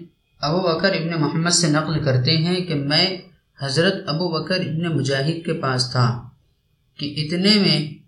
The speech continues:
شیخ المشائخ حضرت شبلی رحمۃ اللہ علیہ آئے۔ ان کو دیکھ کر ابو بکر ابن مجاہد کھڑے ہو گئے، ان سے معانقہ کیا،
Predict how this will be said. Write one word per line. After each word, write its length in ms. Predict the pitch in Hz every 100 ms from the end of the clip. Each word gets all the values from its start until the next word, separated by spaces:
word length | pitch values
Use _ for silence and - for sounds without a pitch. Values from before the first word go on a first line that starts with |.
| -
شیخ 300 | - 160 165 165
المشائخ 920 | 196 160 151 151 151 160 - - -
حضرت 220 | 139 180
شبلی 380 | 180 170 156 185
رحمۃ 280 | 175 - 156
اللہ 180 | 151 151
علیہ 300 | 139 135 143 135
آئے۔ 440 | 127 131 127 - - - - _ _ _ 175
ان 200 | 220 -
کو 120 | 240
دیکھ 300 | 175 180 -
کر 100 | 196
ابو 340 | 180 185 190
بکر 160 | 185 185
ابن 140 | 175
مجاہد 600 | 180 143 135 143 180 175
کھڑے 180 | 143 160
ہو 220 | 160 160
گئے، 260 | 160 165 160 - _ _ -
ان 120 | 156
سے 200 | - 185
معانقہ 760 | 175 143 151 151 156 175 175 175
کیا، 320 | 175 175 175